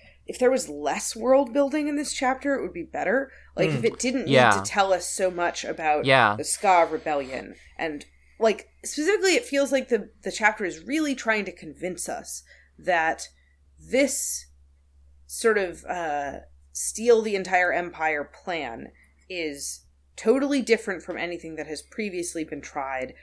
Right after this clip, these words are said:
Speaker 1: and that's why it will work. And I'm willing to get on board with that concept. I don't think the book needed to argue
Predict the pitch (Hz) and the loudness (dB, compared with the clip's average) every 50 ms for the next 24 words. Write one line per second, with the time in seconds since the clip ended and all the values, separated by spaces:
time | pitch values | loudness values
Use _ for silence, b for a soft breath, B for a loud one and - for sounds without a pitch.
0 | b b b - 151 151 131 151 196 214 220 - - - - 175 147 156 165 165 | b b b -14 -14 -8 -2 4 6 6 6 6 4 -4 -8 -4 0 2 2 4
1 | 165 165 147 - 160 156 143 139 135 - 117 104 87 - - - - b b b | 4 2 0 -2 -4 -6 -8 -8 -8 -6 -6 -6 -6 -8 -14 -20 -20 b b b
2 | b b b b b - 208 202 190 180 175 180 175 175 - - _ _ _ _ | b b b b b -6 -2 0 0 0 0 -2 -6 -10 -14 -16 _ _ _ _
3 | _ _ _ _ _ _ _ _ _ _ _ _ _ _ _ _ _ _ _ _ | _ _ _ _ _ _ _ _ _ _ _ _ _ _ _ _ _ _ _ _
4 | _ _ - - 247 294 330 349 311 294 294 285 311 311 277 247 208 - 196 196 | _ _ 2 4 4 6 4 4 2 0 0 2 2 2 0 0 -2 0 2 2
5 | 196 190 170 156 - 165 170 175 175 165 - 143 123 - - - 160 151 156 - | 2 2 0 0 0 0 0 0 0 -2 -2 -2 -2 -4 -6 -10 -8 -8 -6 -6
6 | - 208 - - - - - 185 185 196 - - 262 262 254 247 202 220 185 - | -6 -6 -6 -8 -8 -6 -4 -2 -2 -2 -2 -2 -2 -2 -2 -2 -4 -4 0 2
7 | 185 180 - - 208 185 175 175 170 170 175 - - - - - 175 175 170 170 | 2 2 2 2 -6 -8 -6 -4 -4 -4 -4 -6 -8 -8 -4 -2 -2 -2 -2 -4
8 | 160 160 160 151 143 139 | -4 -4 -4 -4 -4 -6